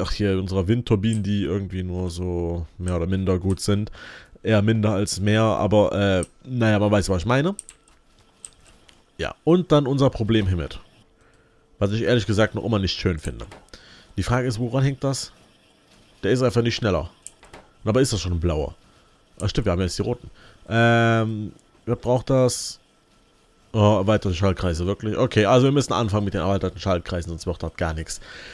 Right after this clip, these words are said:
Ähm, okay, erweiterte Schaltkreise. Wie mache ich euch denn?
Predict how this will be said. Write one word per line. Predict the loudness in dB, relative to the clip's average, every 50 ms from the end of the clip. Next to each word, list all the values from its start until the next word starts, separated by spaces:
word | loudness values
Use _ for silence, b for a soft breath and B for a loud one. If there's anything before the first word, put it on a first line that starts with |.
| B B
Ähm, | B 0 2 2 2 2 0 -2 -4 -6 -10 _ _ _ _ _ _ _ _ _ _ _ _ _ _ _ _ _ -12 -4
okay, | -2 0 0 0 0 -2
erweiterte | -2 0 0 0 0 0 -2 -4 -4
Schaltkreise. | -2 0 0 0 0 -2 -4 -6 -6 -6 -6 -6 -4 -2
Wie | 0 0 0 0
mache | 0 0 0 -2 -2 -4 -8
ich | -10 -12 -14
euch | -16 -14 -12 -12 -12
denn? | -12 -14 -16 -16